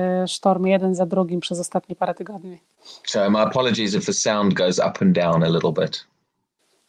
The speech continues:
Speaker 1: To przepraszam, jeżeli, e, dźwięk idzie czasami, e, zanika.
Speaker 2: So let's, let's continue on.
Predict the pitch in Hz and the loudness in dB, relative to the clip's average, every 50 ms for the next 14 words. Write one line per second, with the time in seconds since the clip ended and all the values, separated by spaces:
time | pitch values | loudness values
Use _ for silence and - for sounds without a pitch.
0 | _ - 208 196 196 196 - - 208 - 202 208 190 - - 190 190 190 175 175 | _ -2 0 0 0 0 -2 -4 -2 2 2 2 2 2 0 -2 0 -2 -2 -2
1 | 190 185 185 185 185 185 196 - - 208 190 185 180 180 185 180 175 165 190 180 | -2 -2 0 0 0 -2 -2 -2 -2 -2 0 0 0 0 -2 -2 -4 -4 -2 0
2 | 190 190 185 - 190 170 - 190 180 180 - 185 170 - 190 185 185 180 180 180 | 0 0 0 -2 -4 -4 -2 0 0 -2 -2 -6 -4 -2 -2 0 0 0 -2 -2
3 | 190 190 - 208 196 185 180 180 175 175 175 - - 220 214 208 190 185 185 185 | -4 -4 -4 -2 -2 0 0 0 -2 -2 -4 -6 -10 -12 -8 -6 -4 -4 -4 -4
4 | 175 - 196 196 - _ _ _ _ _ _ _ _ _ - - - - - - | -6 -6 -6 -8 -8 _ _ _ _ _ _ _ _ _ -10 -8 -8 -8 -6 -4
5 | - 123 143 156 156 - - - - - - - - - - 139 123 - 143 123 | 0 2 2 2 2 0 -2 -2 -2 -2 -2 -2 0 0 2 2 2 2 2 2
6 | 123 117 110 107 92 92 98 92 | 2 2 2 2 4 4 2 2